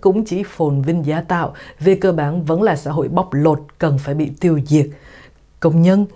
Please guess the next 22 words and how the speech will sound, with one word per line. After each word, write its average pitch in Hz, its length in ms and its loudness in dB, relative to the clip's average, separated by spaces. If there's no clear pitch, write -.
người 180 180 2
lao 202 140 2
động 180 200 -2
trong 185 140 -4
xã 156 120 -6
hội 156 180 -4
đó 170 340 -6
không 262 320 0
hề 185 180 2
có 190 220 -2
quyền 156 180 0
làm 143 180 0
chủ 151 140 -4
tập 151 220 -6
thể, 135 260 -6
không 143 320 -4
khác 185 320 -8
gì 143 220 0
cái 147 160 -2
máy. 208 220 2
Vì 160 140 2
thế, 180 280 2